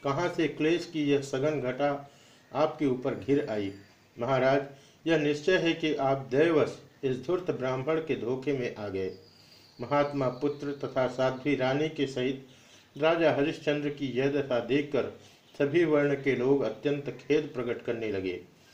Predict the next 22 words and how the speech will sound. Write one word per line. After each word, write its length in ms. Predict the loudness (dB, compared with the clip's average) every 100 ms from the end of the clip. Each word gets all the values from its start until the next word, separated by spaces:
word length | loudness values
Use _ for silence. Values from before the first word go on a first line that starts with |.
| -20 -20 0
पुरवासियों 560 | 2 4 4 2 0 2
ने 140 | 2
उस 180 | 0 -4
दुराचारी 680 | -2 2 4 4 2 2 0
ब्राह्मण 480 | 0 0 0 -2 -2
की 320 | -4 -8 -10 -20 -20 _ -12
घोर 320 | 0 0 2
निंदा 340 | 0 0 0
आरंभ 480 | 0 0 -2 -2 -2 -2
कर 100 | -2
दी। 280 | -2 -6 -8 -20 -20 -20 _ -4
ब्राह्मण 340 | 0 2 2 2
लोग 360 | 2 0 -2
दुख 220 | -4 -4
से 180 | 0 0
घबराकर 480 | 2 2 4 4 2
कहने 400 | -2 -2 0 2
लगे, 300 | 2 -2 -6 -10 -20 _ -20 _ _ _ -20 -20 -14
"यह 340 | -2 0 2 0
महान 440 | -4 -2 0 0 2
धूर्त 300 | 2 2 -2
है।" 320 | -4 -6